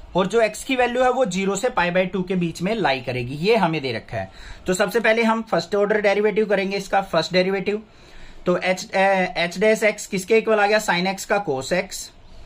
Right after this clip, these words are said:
और cos x का क्या हो जाएगा? माइनस का sin x। फिर इसको किसके इक्वल पुट करते हैं हम? एच डैश एक्स equal to zero पुट करेंगे।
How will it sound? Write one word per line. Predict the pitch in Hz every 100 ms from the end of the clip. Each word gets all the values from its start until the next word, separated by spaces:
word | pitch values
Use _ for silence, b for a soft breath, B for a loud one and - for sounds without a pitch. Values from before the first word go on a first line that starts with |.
| B B B
और | 180 180 175
cos | 170 202
x | 190
का | 214
क्या | 202 196
हो |
जाएगा? | 190 202 214
माइनस | 156 143 151 -
का | 185
sin | - 120 104 82
x। | - - - - -
फिर | 147 147
इसको | - 190
किसके | 185 180 208
इक्वल | 202 214
पुट | 208 -
करते | 196 185
हैं | 208
हम? | 185
एच | 156 -
डैश | 175 185
एक्स | 185 180 196
equal | 190 185
to | 190 151
zero | 139 175 180
पुट | 196
करेंगे। | 190 185 185 185